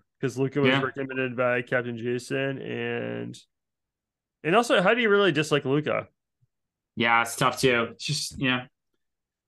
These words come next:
Speaker 2: he's got good vibes.
Speaker 1: Yeah.
Speaker 2: So,
Speaker 1: So, John,
Speaker 2: uh,
Speaker 1: over-, overall, uh, do you feel good about the season based on this episode?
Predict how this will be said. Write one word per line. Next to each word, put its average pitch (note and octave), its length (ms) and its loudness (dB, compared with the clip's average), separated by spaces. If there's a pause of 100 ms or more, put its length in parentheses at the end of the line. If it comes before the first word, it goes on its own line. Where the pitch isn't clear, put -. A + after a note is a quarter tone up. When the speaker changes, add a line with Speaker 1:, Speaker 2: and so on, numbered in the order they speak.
(280)
Speaker 2:
he's C3+ 120 -2
got D3 220 4
good D3 140 4
vibes. B2 440 2 (280)
Speaker 1:
Yeah. - 80 -8
Speaker 2:
So, G#2+ 260 -2 (540)
Speaker 1:
So, - 140 0
John, E3 220 4
Speaker 2:
uh, B2+ 220 8
Speaker 1:
over-, F#3 160 2 (560)
overall, D#3 640 6
uh, B2 320 6 (560)
do C3+ 100 0
you D3+ 80 4
feel E3 260 4
good C#3+ 160 2
about D#3 220 4
the D#3+ 80 -2
season F3+ 680 0
based D#3+ 220 -2
on D#3+ 100 -2
this D#3 180 -4
episode? F3 580 -4